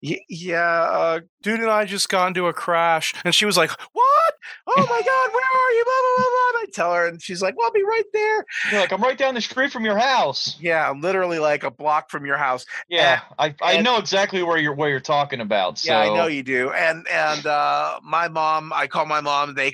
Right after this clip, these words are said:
Speaker 1: she comes over.
Speaker 2: <laughs>
Speaker 1: And, uh, we're like, they put us both in an ambulance. I'm like, "Yeah, do you wanna go in an ambulance?" And I'm like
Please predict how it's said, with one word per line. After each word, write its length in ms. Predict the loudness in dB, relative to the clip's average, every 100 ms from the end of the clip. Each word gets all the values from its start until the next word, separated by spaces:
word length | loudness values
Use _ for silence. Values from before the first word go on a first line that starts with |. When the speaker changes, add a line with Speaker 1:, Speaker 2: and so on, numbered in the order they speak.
| -2
Speaker 1:
she 240 | -2 -2
comes 300 | -4 -4 -2
over. 340 | -2 -2 -4 -6 _ _ _ _ _ _ _ _ _ -20 -8
Speaker 2:
<laughs> 380 | -6 -4 -4 -2
Speaker 1:
And, 400 | 0 0 0 0
uh, 360 | 0 0 0 -4 -8 _ -8
we're 160 | -4
like, 340 | 0 0 0 -6 _ -6
they 100 | -6
put 220 | -2 -2
us 140 | -2 -2
both 280 | -2 -2 -2
in 100 | -4
an 120 | -2
ambulance. 560 | -2 0 -2 -2 -2
I'm 160 | -4 -2
like, 300 | -2 -2 -4 _ _ _ -20 _
"Yeah, 500 | -4 0 0 0 -2 -6 -14 -6
do 100 | -2
you 100 | 0
wanna 200 | 0 0
go 180 | 0 0
in 80 | 0
an 60 |
ambulance?" 480 | -2 -2 -2 -2 -2
And 100 | -2
I'm 160 | -2 0
like 320 | 0 0